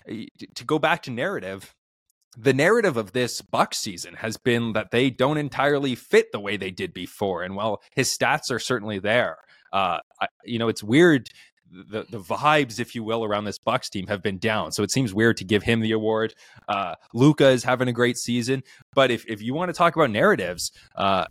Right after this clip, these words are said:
as, as the reporter here, uh, Jalen Brunson is probably not a tr-, traditional M V P, but he's having a great year, and he's, he's doing a ton for that team. He was getting M V P chance the other night. And then Kawhi Leonard, he's back. He's healthy.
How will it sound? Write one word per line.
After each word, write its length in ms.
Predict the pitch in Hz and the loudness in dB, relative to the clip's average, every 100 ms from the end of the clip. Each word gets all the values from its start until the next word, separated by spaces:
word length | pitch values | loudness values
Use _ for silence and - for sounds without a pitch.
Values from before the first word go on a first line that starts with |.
| - | -6
as, 180 | 90 - 95 | -8 -6 -10
as 140 | 87 | -8
the 140 | 90 | -8
reporter 520 | 90 87 - 139 165 101 | -8 -4 2 4 2 -4
here, 300 | 98 76 - _ _ | -8 -10 -16 _ _
uh, 160 | 104 101 - | -4 -4 -2
Jalen 320 | 123 135 123 | -2 0 2
Brunson 420 | 127 151 160 175 | 2 2 0 -2
is 100 | 151 | -2
probably 420 | - 135 127 113 | 0 2 2 0
not 340 | 98 101 135 117 | -4 0 0 0
a 40 | |
tr-, 200 | - - - | -6 -10 -10
traditional 520 | - 101 113 - 190 170 | -8 -2 0 4 4 4
M 140 | 175 | 4
V 140 | 180 | 2
P, 260 | 170 196 196 | 2 0 0
but 180 | 127 - | -4 -10
he's 260 | - 147 - | -4 -2 0
having 240 | 151 160 | -2 -2
a 40 | |
great 220 | 135 139 139 | 0 0 2
year, 280 | 135 147 | 2 4
and 100 | 123 | 2
he's, 180 | 117 113 | -2 -6
he's 200 | - 110 | -4 -4
doing 220 | 131 110 - | -2 -4 -6
a 60 | 87 | -12
ton 400 | - 120 120 135 - _ _ | -4 0 0 -2 -6 _ _
for 140 | 123 | 0
that 240 | 113 113 - | 2 2 0
team. 200 | 120 123 | -4 -4
He 60 | |
was 100 | 90 | -4
getting 240 | - 98 92 | -4 -4 -2
M 100 | 95 | -2
V 120 | 92 | -4
P 140 | - | -4
chance 300 | 95 104 101 | -2 -2 0
the 60 | 104 | -2
other 140 | 98 | -2
night. 280 | 92 98 139 - - | -2 -4 -4 -8 -6
And 100 | 147 | -2
then 120 | 175 - | -2 -4
Kawhi 320 | - 190 320 392 | 0 4 4 2
Leonard, 300 | 392 240 - - - _ - | -2 -4 -10 -20 -20 _ -20
he's 200 | 127 117 | -12 -4
back. 380 | 165 202 220 - _ | 0 0 -4 -14 _
He's 160 | - 120 | -12 -2
healthy. 400 | 165 190 226 | 0 0 -4